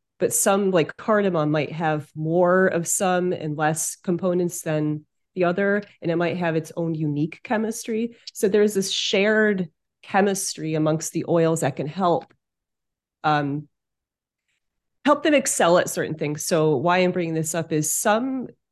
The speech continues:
oils excel at being antiviral. Some can be antifungal, like patchouli is known to be antifungal, tea tree.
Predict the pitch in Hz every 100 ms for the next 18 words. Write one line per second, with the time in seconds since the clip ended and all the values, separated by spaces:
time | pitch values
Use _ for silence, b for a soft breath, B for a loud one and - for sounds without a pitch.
0 | - 185 185 185 185 - 175 - 175 160
1 | 170 165 139 151 156 120 151 156 147 147
2 | 147 156 147 156 151 - - - 170 175
3 | 190 175 170 151 - 175 160 233 233 -
4 | - 151 151 170 - 233 208 147 131 143
5 | 160 151 143 151 110 147 131 139 156 156
6 | - - 135 - - - 233 240 - 131
7 | 87 156